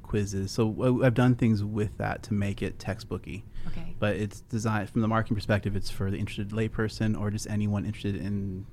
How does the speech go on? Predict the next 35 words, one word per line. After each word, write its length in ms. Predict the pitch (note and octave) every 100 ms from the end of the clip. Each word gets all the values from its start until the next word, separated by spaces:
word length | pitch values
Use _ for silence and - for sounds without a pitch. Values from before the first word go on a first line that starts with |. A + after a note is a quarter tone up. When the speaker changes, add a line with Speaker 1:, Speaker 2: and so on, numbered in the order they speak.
| -
Speaker 1:
cross-cultural 760 | - G#2 G2+ - G2 - G2+ F#2+
communication 720 | - G2+ C3 B2 - G#2+ G2+ - - - - -
or 100 | G2+
anyone 460 | G#2+ G#2 G2+ G2 F#2+
doing 180 | G2
any 80 | G2
sort 160 | F#2+ G2
of 60 |
ministry. 420 | G#2+ A#2 - A2 F2+
It's 80 |
just 180 | - A#2
a 40 | A2+
good 240 | A2 G2+
book 180 | G#2 -
to 80 | G#2+
read 340 | G2 F#2+ F#2+ F2+
to 120 | G#2+
make 240 | G2 G2
you 80 | G2+
think 360 | G#2+ - A#2+ A#2+
about 440 | G#2+ G2+ G2 - -
your 200 | A2+ G2+
assumptions. 680 | F#2 - E2+ - - - - - A#3+
Speaker 2:
Okay. 300 | A#3 D#3+ -
Speaker 1:
And 120 | C3 B2+
the 60 |
thing, 380 | A#2+ C#3+ C#3+ C3 -
another 200 | B2+ B2
thing 180 | C3 A#2
we 80 | A2
emphasize 260 | - G#2
in 60 | G2+
class 400 | A2+ A2 G2 -
is 180 | G2+ G#2
that 360 | G2+ F#2 -